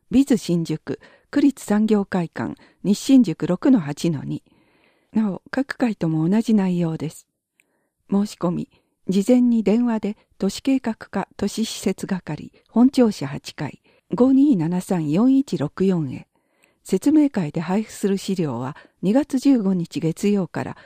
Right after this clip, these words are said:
新宿区ホームページでご覧いただけます。九、子ども教育のコーナー、十五件。まず、ダンス教室、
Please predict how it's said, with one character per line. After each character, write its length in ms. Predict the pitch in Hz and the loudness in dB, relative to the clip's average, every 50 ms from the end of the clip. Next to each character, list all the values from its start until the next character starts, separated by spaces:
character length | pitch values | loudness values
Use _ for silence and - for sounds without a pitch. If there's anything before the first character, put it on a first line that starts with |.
| _ _ | _ _
新 240 | _ - 247 262 269 | _ 4 6 6 6
宿 260 | 277 269 - - - | 6 4 -2 -8 -12
区 140 | - - - | -10 -8 -6
ホ 160 | - 214 226 | -2 2 2
ー 20 | 262 | 4
ム 140 | 285 294 285 | 2 2 0
ペ 200 | - 269 269 254 | 0 0 0 0
ー 20 | |
ジ 100 | 220 - | -2 -4
で 140 | - - 127 | -8 -8 -4
ご 120 | - 160 147 | -2 -2 0
覧 220 | 143 147 139 139 | 0 0 -2 -4
い 60 | 135 | -4
た 120 | - 135 131 | -6 -8 -8
だ 120 | 131 131 | -8 -10
け 160 | - - 139 | -8 -8 -8
ま 120 | 127 127 127 | -8 -8 -10
す。 200 | - - _ - _ _ _ _ _ _ _ _ _ _ _ _ _ _ _ _ _ _ _ _ - 202 | -14 -20 _ -20 _ _ _ _ _ _ _ _ _ _ _ _ _ _ _ _ _ _ _ _ -8 -6
九、 300 | - - 269 214 165 - - _ _ _ | 0 2 2 2 2 -2 -6 _ _ _
子 140 | _ - 240 | _ 2 2
ど 120 | 220 302 339 | 4 4 2
も 120 | 349 320 | 0 -2
教 240 | - - 254 269 277 | 0 2 2 2 2
育 220 | 254 - - 240 | 2 2 2 2
の 100 | 226 220 | 2 2
コ 220 | - - 220 190 160 | 0 -2 -2 -2 0
ー 20 | |
ナ 320 | 139 127 104 104 - - _ _ _ _ _ | -2 -4 -6 -8 -12 -16 _ _ _ _ _
ー、 40 | 190 | -2
十 240 | 180 - 269 226 165 | 0 2 2 2 2
五 140 | - 202 170 | -2 -4 -6
件。 260 | - - 127 - - - _ _ _ _ _ _ _ _ _ _ _ _ | -6 -8 -10 -10 -10 -14 _ _ _ _ _ _ _ _ _ _ _ _
ま 140 | - 214 220 | 0 0 0
ず、 200 | 202 - 139 - _ _ _ _ _ _ _ _ - | 0 -2 -6 -6 _ _ _ _ _ _ _ _ 0
ダ 140 | 202 262 | 2 2
ン 60 | 320 339 | 2 0
ス 140 | - - | -4 -6
教 220 | - - 277 247 226 | -2 0 0 0 0
室、 400 | - - - _ - 156 - | -4 -8 -14 _ -8 -8 -8